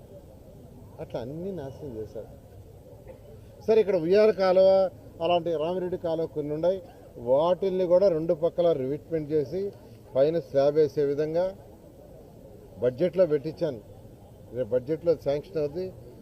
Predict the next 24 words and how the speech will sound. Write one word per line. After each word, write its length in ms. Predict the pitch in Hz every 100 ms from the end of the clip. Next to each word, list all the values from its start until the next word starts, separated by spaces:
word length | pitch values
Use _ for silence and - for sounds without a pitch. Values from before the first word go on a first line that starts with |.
| - -
శాంక్షన్ 280 | 151 139
అయితే 160 | 170 156
వెంటనే 440 | 135 135 165 165
టేక్ 400 | 151 151 143 139
చేసి 220 | 156 147 -
అవి 120 | 135
కూడా 460 | 151 160 151 135 - - - 135
ఒక 140 | 131
టూ 360 | 127 110 135 131
ఇయర్స్లో 320 | 139 131 147
కంప్లీట్ 400 | 120 127 139 120
చేస్తాం. 340 | 120 - 104 87 - - - - - -
అయితే 220 | 190 202
ఈ 60 |
నేపథ్యంలో 640 | 160 156 156 165 143 160 180
పార్కులు 520 | - 123 135 156 165
ఉన్నాయి, 240 | 139 135 107 107
దాదాపు 380 | 127 151 147
వంద 140 | 139 123
పార్కులు 400 | 113 127 143 160
కార్పొరేషన్లో 640 | - 123 - 131 113 120
ఉన్నాయి. 220 | 113 113 107 - - - - - - - - - - - - - 190 - 175 180 175 - - - 151
ఈ 20 |
పార్కులన్నిటినీ 1200 | 165 - 151 165 202 180 180 196 - 196 175 175